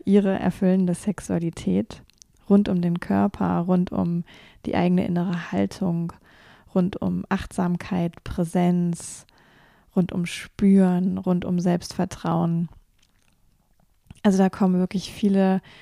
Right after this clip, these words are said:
Jahre an Erfahrung zusammen und dieses Jahr zwanzig fünfundzwanzig hat mir das nochmal so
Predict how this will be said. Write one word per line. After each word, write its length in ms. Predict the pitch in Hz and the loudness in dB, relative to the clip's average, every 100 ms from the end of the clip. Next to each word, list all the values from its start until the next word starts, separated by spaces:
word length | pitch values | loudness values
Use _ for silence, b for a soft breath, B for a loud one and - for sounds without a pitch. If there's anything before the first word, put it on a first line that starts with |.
| B B B - | B B B 0
Jahre 420 | 190 190 190 185 | 4 6 4 2
an 140 | - | -2
Erfahrung 500 | 190 175 190 180 185 | -4 -4 -2 0 0
zusammen 360 | - 196 180 180 | -2 -2 0 0
und 220 | 180 180 | -2 -2
dieses 360 | 202 208 196 - | 2 2 0 -2
Jahr 340 | 185 185 185 | 0 0 -2
zwanzig 420 | - 190 196 190 | -2 -2 -4 -6
fünfundzwanzig 680 | 208 180 175 - 185 175 - | -2 -2 -2 -2 -2 -2 -6
hat 140 | 202 | -6
mir 80 | 190 | -2
das 160 | 180 175 | -2 -2
nochmal 360 | 190 185 180 | -4 -2 -2
so 720 | 175 175 185 196 220 233 240 | -2 -2 2 6 6 6 4